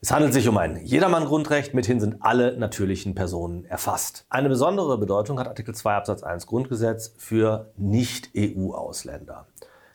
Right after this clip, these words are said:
Wie Sie wissen, finden wir im Grundrechtskatalog eine Reihe von Grundrechten, die wir als deutschen Grundrechte bezeichnen,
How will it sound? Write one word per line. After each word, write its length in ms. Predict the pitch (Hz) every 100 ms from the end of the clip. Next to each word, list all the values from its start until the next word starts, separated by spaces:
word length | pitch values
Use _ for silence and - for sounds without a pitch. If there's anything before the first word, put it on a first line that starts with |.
| _
Wie 120 | 104
Sie 120 | 98
wissen, 480 | 110 165 170 165 165 -
finden 280 | - 127 113
wir 80 | 113
im 120 | 101
Grundrechtskatalog 1000 | 90 135 135 123 - 113 113 113 110 110
eine 320 | 95 92 90
Reihe 440 | 92 101 139 131 135
von 260 | - 98
Grundrechten, 680 | 92 104 113 101 104 - 98
die 140 | 95
wir 140 | 95 85
als 280 | 95 - -
deutschen 480 | 107 131 - 92
Grundrechte 600 | 90 82 92 - 87 -
bezeichnen, 800 | 78 78 - 85 101 127 143 170